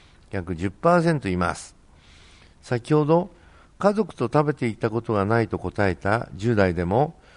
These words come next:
子供の頃には五割の人が一緒に食べていたと答えているんですね。傾向としては、子供の頃、家族全員で夕食を食べていた人ほど、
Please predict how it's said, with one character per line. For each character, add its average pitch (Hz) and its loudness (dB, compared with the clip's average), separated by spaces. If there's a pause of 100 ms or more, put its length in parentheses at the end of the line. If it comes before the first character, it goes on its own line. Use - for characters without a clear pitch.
(240)
子 117 -2
供 175 4
の 185 4
頃 160 4
に 107 0
は 123 0 (260)
五 131 4
割 175 8
の 147 2
人 117 -6
が 110 2
一 101 0
緒 131 -2
に 127 -4
食 143 0
べ 151 -2
て 135 -6
い 117 -6
た 139 -2
と 143 -2
答 - 2
え 117 4
て 113 -2
い 107 2
る 104 0
ん 104 -2
で 92 -2
す 87 -4
ね。 143 2 (920)
傾 160 4
向 165 -2
と 156 0
し - -8
て - -2
は、 135 2
子 127 -6
供 139 2
の 135 2
頃、 113 0 (400)
家 156 2
族 156 2
全 120 2
員 123 0
で 131 2
夕 131 2
食 139 -4
を 135 0
食 147 0
べ 147 -2
て 123 -4
い 113 -4
た 127 0
人 120 -4
ほ 135 -2
ど、 160 4